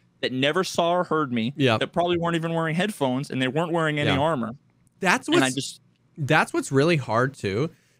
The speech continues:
Speaker 2: is that, like, uh, w-, the, the lens we're both looking at how the movement feels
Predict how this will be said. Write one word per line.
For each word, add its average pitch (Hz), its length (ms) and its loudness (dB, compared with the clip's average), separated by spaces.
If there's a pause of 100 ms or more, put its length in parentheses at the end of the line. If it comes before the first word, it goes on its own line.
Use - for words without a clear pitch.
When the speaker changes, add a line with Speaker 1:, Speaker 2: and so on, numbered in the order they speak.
Speaker 2:
is 139 160 -2
that, 160 200 4
like, 147 320 2 (2500)
uh, - 80 -14 (1160)
w-, - 240 0
the, 160 200 4
the 170 260 6
lens 160 600 4
we're 156 280 6 (460)
both 165 500 4
looking 131 540 4
at 151 300 0
how 135 380 2
the 135 180 0
movement 123 580 2
feels 120 600 0